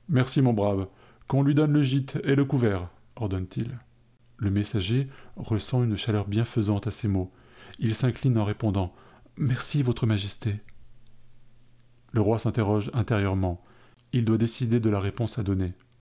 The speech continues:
Si piège il y a, il est bien grossier mais plutôt amusant. Ressortir cette ancienne légende oubliée pour appuyer son propos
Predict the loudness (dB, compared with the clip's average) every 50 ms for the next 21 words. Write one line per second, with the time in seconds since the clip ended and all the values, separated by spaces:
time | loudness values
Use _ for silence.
0 | _ _ _ _ _ _ _ -14 -8 -2 -2 -2 0 2 2 2 2 2 2 2
1 | 2 4 4 4 2 2 0 -4 -12 -20 -20 -20 -20 _ _ _ _ -2 0 0
2 | 2 2 2 2 2 2 2 0 -2 -2 0 0 2 2 0 0 -2 -4 -4 -2
3 | 0 0 0 2 0 0 0 0 0 -2 -2 -6 _ _ _ _ _ _ _ _
4 | _ _ _ -6 0 2 2 2 2 0 0 0 -2 -2 -2 -2 0 0 0 0
5 | 2 0 2 4 4 4 2 2 2 2 2 0 2 4 4 4 4 2 -2 -4
6 | -2 -2 -4 -2 0 2 2 2 2 0 -2 -4 -2 -4 -6 -4 -2 0 0 0
7 | -2